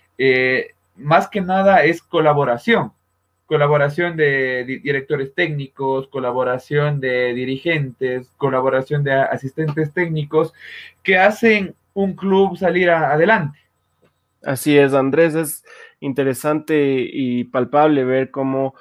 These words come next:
Speaker 2: se hace la autogestión del club, cómo hace un esfuerzo cada persona y cada sector dentro del club para poder sacar adelante este,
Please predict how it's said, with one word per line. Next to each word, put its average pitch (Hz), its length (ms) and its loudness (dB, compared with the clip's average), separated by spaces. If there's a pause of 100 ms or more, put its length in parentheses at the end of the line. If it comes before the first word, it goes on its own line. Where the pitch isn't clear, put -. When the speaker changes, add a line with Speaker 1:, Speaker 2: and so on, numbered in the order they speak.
(400)
Speaker 2:
se - 180 -2
hace 139 220 2
la 143 80 4
autogestión 131 600 -2
del 127 180 -2
club, 175 420 2
cómo 135 460 2
hace 131 220 -2
un 139 160 -2
esfuerzo 135 420 -8
cada 135 240 0
persona 135 380 -4
y 123 60 -6
cada 139 200 0
sector 131 440 -6
dentro 131 280 -4
del 120 160 -4
club 139 220 -10
para 127 260 -4
poder 120 220 -4
sacar 120 320 -4
adelante 117 440 -2
este, - 460 -12